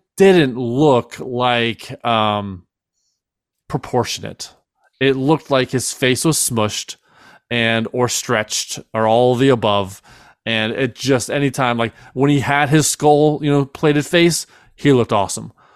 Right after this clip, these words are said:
But when he took it off and it was just Darren, um,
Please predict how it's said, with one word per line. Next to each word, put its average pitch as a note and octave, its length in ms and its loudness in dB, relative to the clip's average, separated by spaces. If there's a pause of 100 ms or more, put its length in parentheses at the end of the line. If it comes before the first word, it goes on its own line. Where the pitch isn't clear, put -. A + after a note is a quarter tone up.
(220)
But A#2 80 2
when B2 240 0
he B2+ 140 -6
took D3 260 -2
it C#3 80 2
off C3 260 2
and A#2 80 -2
it A2 40 -2
was G#2 200 -6
just A2+ 380 -2
Darren, B2+ 480 0 (440)
um, A2 440 -6